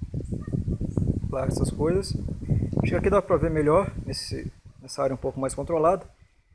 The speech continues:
os espinhos e a semelhança que eles têm com uma unha de gato mesmo. É um anti-inflamatório muito forte. Eu tomo com frequência. Eu tive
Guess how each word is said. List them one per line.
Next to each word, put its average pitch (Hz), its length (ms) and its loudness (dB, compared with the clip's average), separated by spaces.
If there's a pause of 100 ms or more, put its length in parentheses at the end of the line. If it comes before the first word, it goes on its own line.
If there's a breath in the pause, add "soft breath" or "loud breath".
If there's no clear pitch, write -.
(200)
os 147 140 -10
espinhos 180 720 0 (140)
e 160 180 -2
a 175 120 2
semelhança 190 520 2
que 180 120 -4
eles 160 160 -4
têm 165 200 -6
com 175 460 -4
uma 156 280 -6
unha 156 200 -2
de 160 80 -6
gato 151 260 -2
mesmo. 123 360 -6 (840)
É 175 140 0
um 208 160 2
anti-inflamatório 175 1000 -4 (220)
muito 185 720 0
forte. - 600 -14 (920)
Eu 143 120 -8
tomo 160 300 -2
com 143 140 -4
frequência. 196 640 -2 (1300)
Eu 127 80 -10
tive 156 720 0